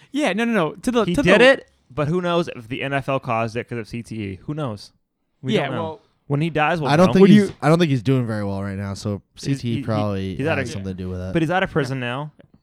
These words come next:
Speaker 1: He just
Speaker 2: He,
Speaker 1: wasn't
Speaker 2: he
Speaker 1: proven
Speaker 2: gets his
Speaker 1: guilty,
Speaker 2: N F L
Speaker 1: that's it.
Speaker 2: pension with back
Speaker 1: Yeah.
Speaker 2: pay. He's doing okay.
Speaker 3: Yeah.
Speaker 2: A lot better than us.
Speaker 1: Yeah. Yeah,
Speaker 2: So,
Speaker 1: probably. I'm gonna, hold on. Say
Speaker 2: and
Speaker 1: it
Speaker 2: don't
Speaker 1: again. I'm gonna
Speaker 2: steal
Speaker 1: write
Speaker 2: your
Speaker 1: it down.
Speaker 2: and don't steal your things in, in Las Vegas and get caught.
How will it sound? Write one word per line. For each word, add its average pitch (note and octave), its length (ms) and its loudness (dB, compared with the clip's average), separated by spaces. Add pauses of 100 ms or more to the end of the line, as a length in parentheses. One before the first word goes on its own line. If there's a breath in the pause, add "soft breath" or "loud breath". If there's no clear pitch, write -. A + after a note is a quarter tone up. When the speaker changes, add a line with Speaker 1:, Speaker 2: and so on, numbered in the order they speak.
(340)
Speaker 1:
He A3+ 100 0
just C4 100 -2
Speaker 2:
He, C4 40 -2
Speaker 1:
wasn't A#3+ 240 -2
Speaker 2:
he - 60 -10
Speaker 1:
proven G3 300 0
Speaker 2:
gets D#3+ 200 2
his C#3+ 100 -4
Speaker 1:
guilty, - 40 -8 (100)
Speaker 2:
N - 20 -
F D3 120 -4
L D#3+ 100 0
Speaker 1:
that's D3 140 -4
it. D3 40 -2
Speaker 2:
pension C3+ 300 -6
with B2 160 -6
back A2 200 -6
Speaker 1:
Yeah. - 60 -20
Speaker 2:
pay. A2 280 -6 (600)
He's B2 200 -6
doing C#3 260 -4
okay. A#2+ 360 -8 (680)
Speaker 3:
Yeah. F#2 240 -8 (880)
Speaker 2:
A - 40 -8
lot B2+ 100 -8
better C3 140 -4
than A2+ 120 -8
us. - 440 -12
Speaker 1:
Yeah. D#3 280 -4 (160)
Yeah, C#3 60 -16
Speaker 2:
So, B2+ 300 -4
Speaker 1:
probably. C3+ 280 -14
I'm D3+ 100 -4
gonna, F#3 140 0 (180)
hold C#3 240 -6
on. C#3+ 100 -16
Say - 160 -6
Speaker 2:
and C#3 40 0
Speaker 1:
it C3+ 40 0
Speaker 2:
don't D3 160 6
Speaker 1:
again. G3+ 80 -4
I'm F#3+ 60 -4
gonna D#3+ 120 -2
Speaker 2:
steal D#3 120 6
Speaker 1:
write D#3 60 6
Speaker 2:
your D#3 60 4
Speaker 1:
it - 40 4
down. D#3+ 240 -8
Speaker 2:
and C#3+ 100 -10
don't D3+ 160 -4
steal - 220 -8
your B2+ 140 -2
things A#2+ 320 -10
in, A2 240 -14
in A#2 100 -12
Las G#2+ 220 -8
Vegas A2 480 -12
and - 100 -16
get G#2 100 -18
caught. - 240 -16